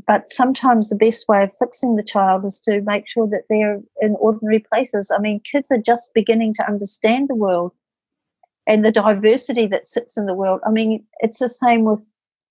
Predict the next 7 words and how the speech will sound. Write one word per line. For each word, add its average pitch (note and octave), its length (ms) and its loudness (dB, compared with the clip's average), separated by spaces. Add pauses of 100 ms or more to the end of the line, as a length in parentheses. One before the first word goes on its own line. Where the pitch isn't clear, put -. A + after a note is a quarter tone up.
(200)
um, F#3+ 360 -4 (1040)
people A3+ 300 2
of G3+ 160 -2
colour, A#3+ 640 2
people A3 280 -8
of F#3+ 120 -10
other F#3 200 -8